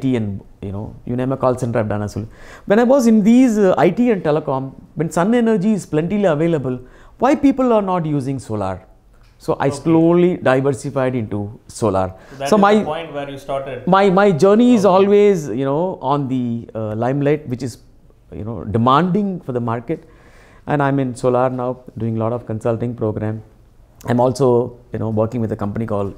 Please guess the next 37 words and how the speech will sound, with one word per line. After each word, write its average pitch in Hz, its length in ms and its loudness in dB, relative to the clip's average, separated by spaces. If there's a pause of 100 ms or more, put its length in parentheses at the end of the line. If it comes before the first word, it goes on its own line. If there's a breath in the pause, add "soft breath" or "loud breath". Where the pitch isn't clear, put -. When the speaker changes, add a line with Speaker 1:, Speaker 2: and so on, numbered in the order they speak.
Speaker 1:
Empire 104 320 -4
Photovoltaic 104 540 -4
and 101 100 -10
Electrona, 98 440 -6
Speaker 2:
Okay. - 440 -18
Speaker 1:
Papers 117 300 0
and 104 60 -2 (100)
Energy 170 280 2
Limited. 110 460 -4
We 120 60 -2 (100)
also 123 240 -4
have 107 160 -2
a - 100 -20
power 143 160 4 (120)
trading 117 240 -4 (100)
company, 101 320 -8 (260 loud breath)
Speaker 2:
Okay. 107 80 -20 (260 loud breath)
Speaker 1:
uh, 95 200 -4
to 113 60 -4 (120)
power. 107 180 2 (200)
Or, 139 60 2 (100)
or 147 120 2
these 175 140 4
are 170 80 4
the 135 100 2
emer-, 156 220 2 (540 loud breath)
em-, - 120 0 (140)
power 254 260 4
lay, 294 60 6 (260)
there 214 140 4
are - 100 -8
so 220 140 4
many, 208 140 0 (280)
you 139 100 0
know, 175 80 -2 (380)
uh, 120 160 -4 (140)
ups - 160 -14